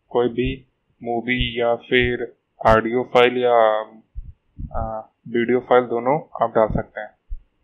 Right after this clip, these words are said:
तो ये video आया पसंद तो like करिएगा और मेरे channel को सब्सक्राइब करिएगा।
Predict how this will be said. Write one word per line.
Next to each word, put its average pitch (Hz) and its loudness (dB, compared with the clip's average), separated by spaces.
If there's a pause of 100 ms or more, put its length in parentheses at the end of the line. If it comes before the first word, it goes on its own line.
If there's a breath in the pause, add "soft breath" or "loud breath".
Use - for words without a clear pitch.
(160)
तो 127 -4
ये 123 2
video 131 -2
आया 139 4
पसंद 139 -2 (360)
तो 117 -4
like 117 2
करिएगा 123 -4 (720)
और 117 2
मेरे 120 0
channel 123 0
को 127 -6
सब्सक्राइब 120 -4
करिएगा। 117 -4